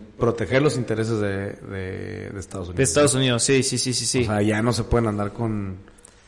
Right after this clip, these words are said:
Speaker 1: a las caíditas.
Speaker 2: Yo no sé,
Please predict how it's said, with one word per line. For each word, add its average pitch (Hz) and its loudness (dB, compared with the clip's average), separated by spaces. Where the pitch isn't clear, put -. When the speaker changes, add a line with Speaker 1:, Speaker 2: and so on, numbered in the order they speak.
Speaker 1:
a 107 -4
las 101 -2
caíditas. 101 -4
Speaker 2:
Yo 151 4
no 175 6
sé, 120 4